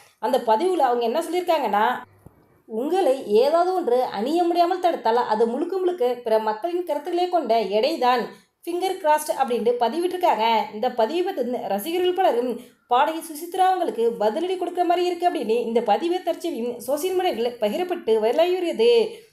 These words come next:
இது மட்டும் இல்லாமல் நடிகர் விஜய் அவர்கள் தற்சமயம் அரசியலுக்கு வர்றது பிடிக்காம பலர் இந்த மாதிரி வதந்திகளை பரப்பிக்கிட்டு வர்றாங்க அப்படின்னு, இதையெல்லாம் நம்ம கண்டுக்க கூடாது அப்படின்னும்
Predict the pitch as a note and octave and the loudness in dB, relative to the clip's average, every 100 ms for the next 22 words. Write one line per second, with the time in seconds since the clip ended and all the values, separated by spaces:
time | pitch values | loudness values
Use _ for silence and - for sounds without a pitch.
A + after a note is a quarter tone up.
0 | _ _ - A3+ F4 F#4+ F#4+ F#4+ F4+ A#3 | _ _ -6 -2 -2 -2 -2 0 2 2
1 | A#3+ - G3+ G3 A#3+ C#4+ G#3+ G#3+ F4 F#4 | 2 2 0 -2 -2 -4 -6 -6 -4 -4
2 | F4 A#3 A#3 G#3+ - F4 B3+ B3 - G#3 | -4 -4 -2 -4 -2 -6 -6 -6 0 0
3 | B3 F#4+ F#4+ F4+ F4 D4 A#3+ A#3+ C4+ E4 | 0 -6 -4 0 2 0 -6 -8 -12 -2
4 | G4 C#4+ A3+ A#3 A3+ C4+ D4 C#4+ E4+ F4+ | 0 2 -2 0 2 0 -2 -4 2 2
5 | A#3+ A#3+ G#3 D4+ F#4 D#4+ B3+ A3+ C4+ F4+ | 2 -2 -4 -2 -4 -6 -4 -4 -4 -6
6 | F4 E4+ E4+ F4 F4 A#3+ A#3+ A#3+ G#3 C#4+ | 0 2 4 2 0 -2 -6 -6 -4 -2
7 | E4 E4+ E4+ C#4+ E4+ F4+ E4+ F4 D#4+ A#3 | 0 -2 0 -2 -2 0 0 0 -2 -4
8 | G#3+ A#3 | -2 -2